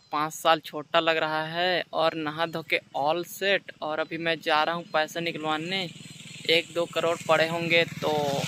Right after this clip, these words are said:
निकलवा लेते हैं पैसा को। तो hey guys, good morning, welcome back to my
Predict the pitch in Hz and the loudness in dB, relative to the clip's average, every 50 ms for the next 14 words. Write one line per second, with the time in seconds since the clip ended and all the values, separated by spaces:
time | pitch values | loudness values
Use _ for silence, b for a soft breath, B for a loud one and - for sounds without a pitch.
0 | - - - 170 170 160 170 160 151 143 160 180 196 - - - 190 190 190 - | -2 -2 0 2 2 4 6 6 8 8 8 6 6 4 4 2 2 2 2 2
1 | - 151 135 143 - 180 175 175 - 190 196 185 - - - - - - - - | 4 4 2 4 4 2 2 2 2 -2 -2 -2 -4 -6 -12 -12 -14 -14 -14 -14
2 | - - - - - - - - - - - 170 190 240 262 254 247 247 247 214 | -14 -14 -14 -16 -16 -16 -16 -16 -16 -10 2 8 10 10 12 12 10 10 10 8
3 | 202 196 185 202 214 226 226 226 226 226 208 185 170 165 165 196 190 196 185 190 | 4 2 6 10 10 10 10 10 4 2 2 2 2 2 2 2 2 6 8 8
4 | 185 185 - _ 196 190 190 185 | 6 6 4 _ 0 4 4 4